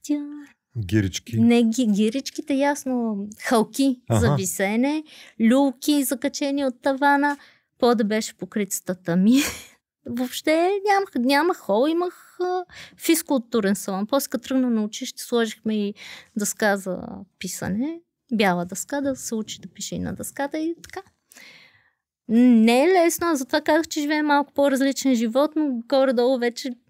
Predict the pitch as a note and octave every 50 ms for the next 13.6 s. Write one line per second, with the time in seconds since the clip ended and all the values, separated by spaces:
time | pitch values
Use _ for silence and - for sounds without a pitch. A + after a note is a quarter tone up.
0 | _ - B3+ A#3 - - - _ - - - - A#3+ G#3 A#3 A#3+ B3+ B3+ B3 A3+
1 | G#3+ - - - - A3+ A3+ A#3 A3 - - G3 F#3+ - A3+ A3+ A3 G#3 G3+ G3+
2 | G3 - - A3 A3+ A3+ A#3 _ _ _ _ _ _ - - - - - A3+ -
3 | - - - - - - - - - - - - - - _ _ - G3 F3+ -
4 | B3 A3+ - D4+ B3+ A3+ - G3+ - A3 G3+ A3 A#3 C4 C4+ - - - D#4 D#4
5 | D#4 D4+ D#4 D#4 B3+ A#3 A3 C#4 D4 D4 C4+ A#3 - A3 F#3 F3 F3 F3 F3 F3
6 | - - - - - - - - - _ _ _ _ _ _ _ _ _ _ -
7 | - - - - - - - - - _ _ _ _ _ _ _ _ _ _ _
8 | _ _ _ _ _ - G#2+ - - A2+ - - G3 F#3+ G3+ A3 F#3+ D#3 B2 G#2
9 | G#2 F2+ - C#3 D#3+ D#3 C#3+ B2 - - C3 B2 A2 G2+ A#2 A#2 A#2 - A#2 G#2
10 | F2+ F2 F#2 F2+ G2 G2 - _ - - A2 G#2 G#2 A2 A2 F2+ - - E3 F3+
11 | G3+ F#3+ - D#3+ A#2 - D#3 D3+ D3+ - D3+ C#3+ C#3 C3+ B2+ B2+ B2 B2 B2 A#2+
12 | A#2 B2 B2+ B2 A#2 A#2+ - A#2+ A#2 A#2 A#2 - - - - G#2 F#2 F2+ D#2 -
13 | F2 E2 E2 D#2+ D#2 D#2 C#2+ D2 E2+ E2 D#2 D2+